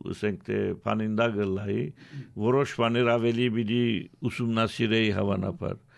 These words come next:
Օրինակ ինձ համար բացի գ-, art gallery մունին, ուր իրենք իրենց գիները հատկապես, իրենք է որ գկծեն կամ գհյուսեն, աբորիջինյան այդ քույներով,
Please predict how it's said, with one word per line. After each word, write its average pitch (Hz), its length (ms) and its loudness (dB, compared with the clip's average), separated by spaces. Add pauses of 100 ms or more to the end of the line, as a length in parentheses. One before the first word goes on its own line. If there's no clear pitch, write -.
(220)
Օրինակ 120 380 0
ինձ 123 180 2
համար 123 400 2 (460)
բացի 127 460 0 (440)
գ-, 117 260 -6
art 120 280 0
gallery 120 480 2
մունին, 113 560 2
ուր 117 240 2
իրենք 117 400 0
իրենց 117 400 0 (220)
գիները 120 500 2
հատկապես, 98 640 -2 (420)
իրենք 120 360 2
է 113 80 4
որ 107 240 2
գկծեն 110 640 0
կամ 110 260 2
գհյուսեն, 104 720 0 (380)
աբորիջինյան 110 1040 0
այդ - 260 -2
քույներով, 104 800 0